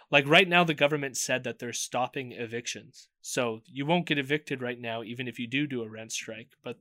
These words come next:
you could face punishment down the line as your landlord reacts to maybe you going on strike or something like this.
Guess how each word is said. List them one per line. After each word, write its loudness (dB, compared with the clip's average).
you -10
could -2
face -2
punishment -6
down -4
the -6
line -2
as -8
your -10
landlord -12
reacts 6
to -6
maybe -4
you -4
going -2
on -8
strike -8
or -6
something -8
like -16
this. -12